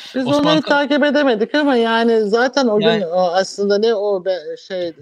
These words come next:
Speaker 2: Hı hı.
Speaker 1: beraat ne de o tahliye hakikaten bekleniyordu. Çünkü hakimin tutumu da çok
Speaker 2: Hı hı.
Speaker 1: şeydi, çok garip ve sert bir tutumdu. Fakat, e, sonra başka bir şey oldu.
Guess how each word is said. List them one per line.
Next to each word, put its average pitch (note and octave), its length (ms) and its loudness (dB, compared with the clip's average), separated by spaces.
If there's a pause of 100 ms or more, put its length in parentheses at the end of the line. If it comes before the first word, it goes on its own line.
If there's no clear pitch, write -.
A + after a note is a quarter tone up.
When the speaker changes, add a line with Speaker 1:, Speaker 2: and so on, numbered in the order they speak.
(240)
Speaker 2:
Hı D#3+ 60 -6
hı. C#3+ 80 -10
Speaker 1:
beraat G3+ 420 -8
ne A3 120 -12
de G#3 60 -10
o G3 100 -10
tahliye F3+ 500 -12
hakikaten A3+ 600 -14
bekleniyordu. G3 640 -10 (120)
Çünkü E3+ 180 -20
hakimin A3+ 380 -8
tutumu G#3 380 -8
da C#3+ 80 -6 (100)
çok C#3 120 -10 (540)
Speaker 2:
Hı E3+ 60 -16
hı. D3+ 180 -14
Speaker 1:
şeydi, C3+ 440 -6
çok D#3+ 160 -10 (280)
garip D#3 440 -2
ve C3+ 260 -6
sert D3+ 440 -12
bir C3+ 40 -8
tutumdu. C#3 720 -8 (120)
Fakat, A3 360 -8 (200)
e, F3+ 40 -6 (1120)
sonra E3+ 360 -8
başka F3+ 320 -6
bir D#3+ 40 -12
şey D3 240 -2
oldu. C#3+ 300 -6